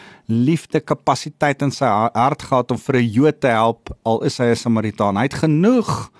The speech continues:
uh, verhoudingskapasiteit in stoor gehad om vir die herbergier te sê, "As ek jou enigiets st-, skuld, sal ek dit later met jou kom regmaak."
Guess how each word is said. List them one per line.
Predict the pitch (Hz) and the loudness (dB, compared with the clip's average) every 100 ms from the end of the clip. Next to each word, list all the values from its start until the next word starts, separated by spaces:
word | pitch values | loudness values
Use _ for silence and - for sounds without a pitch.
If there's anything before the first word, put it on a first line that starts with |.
| _ - - - - _ _ _ _ _ _ - | _ -20 -20 -20 -20 _ _ _ _ _ _ -4
uh, | 113 117 | -2 -2
verhoudingskapasiteit | - 170 107 113 170 208 190 - - 180 _ 156 - - 156 - 165 156 - | -2 -2 0 2 2 2 0 -2 -4 -4 _ -4 -4 -6 -10 -2 -2 -2 -2
in | 143 | -2
stoor | - - 185 165 | -2 -2 0 0
gehad | - - 123 123 | 0 0 0 -2
om | |
vir | - 135 | -6 -2
die | 120 | 0
herbergier | 113 117 127 123 147 131 - | 2 2 0 -2 -4 -4 -2
te | 127 | -6
sê, | - 117 | -2 -2
"As | 120 - | -2 -6
ek | - | -4
jou | 135 | -4
enigiets | - 202 214 170 143 | 0 0 0 -4 -8
st-, | - - 143 | -8 -6 -6
skuld, | - - 170 131 | -6 -4 -2 -2
sal | 139 | -2
ek | 123 | -2
dit | 117 107 | -2 0
later | 101 123 - 135 | 2 2 0 0
met | 123 101 | 0 0
jou | 104 | -2
kom | 101 107 95 | 0 0 0
regmaak." | 92 95 92 87 - | -2 -4 -6 -8 -14